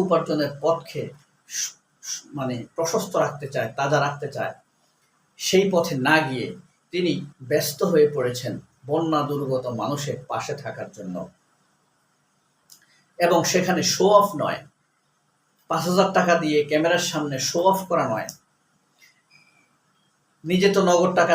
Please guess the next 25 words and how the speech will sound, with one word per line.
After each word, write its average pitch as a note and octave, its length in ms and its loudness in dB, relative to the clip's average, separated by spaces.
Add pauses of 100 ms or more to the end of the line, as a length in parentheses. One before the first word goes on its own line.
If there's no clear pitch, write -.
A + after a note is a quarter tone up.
(120)
দিয়েছেন F#3 380 4 (140)
সম্পূর্ণ G#3 380 4 (160)
গোপনে, D#3 340 0 (260)
কোনো G3+ 220 2
রকম E3 240 2 (160)
কারো D#3+ 280 4
কাছে D3+ 200 2 (140)
উল্লেখ F#3 260 2 (100)
করেননি, E3+ 340 0 (160)
নিউজ F3+ 240 0 (100)
মিডিয়ায় D#3+ 380 2
বলেননি। C#3+ 360 0 (400)
যেখানে G3 260 4 (120)
কেউ F#3+ 140 6 (120)
কেউ F3 140 4 (140)
পাঁচ F3 220 4
হাজার F#3+ 260 2
টাকা E3+ 240 2
দিয়ে D#3 140 2 (140)
পঞ্চাশ F#3 420 0
হাজার D#3+ 280 2
টাকার C#3+ 260 0 (420)
অহংকার D3 400 0 (100)
ছড়ায়, F#2 320 -4 (1120)
সেখানে G3 300 4